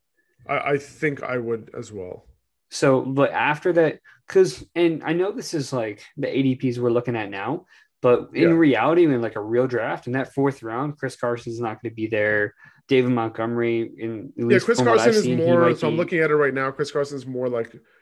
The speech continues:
Speaker 1: you know, mid, mid to end of third round. David Montgomery is in the fourth round,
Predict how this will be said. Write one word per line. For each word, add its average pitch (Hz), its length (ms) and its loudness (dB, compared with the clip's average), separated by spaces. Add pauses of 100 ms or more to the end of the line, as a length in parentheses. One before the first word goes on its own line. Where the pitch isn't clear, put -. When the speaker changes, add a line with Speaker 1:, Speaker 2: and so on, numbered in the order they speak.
Speaker 1:
you 131 80 -6
know, 117 160 -4
mid, 135 300 -4
mid 147 380 -4
to - 140 -6
end 139 160 -4
of 139 120 -6
third 131 280 -4
round. 123 460 -4
David 127 220 -4
Montgomery 123 580 -6
is 165 180 -2
in 160 80 -6
the 139 80 -4
fourth 120 300 -8
round, 104 260 -12